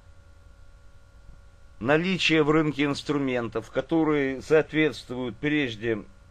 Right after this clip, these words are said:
высказанным условиям, трейдер может применять несколько техник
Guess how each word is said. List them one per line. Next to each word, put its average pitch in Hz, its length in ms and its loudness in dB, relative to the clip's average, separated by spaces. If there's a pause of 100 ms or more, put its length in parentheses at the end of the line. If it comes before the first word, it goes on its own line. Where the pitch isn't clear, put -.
высказанным 123 720 -2
условиям, 120 760 -2 (2000)
трейдер 165 480 4
может 156 340 0
применять 147 540 -2
несколько 143 640 -2
техник 147 580 0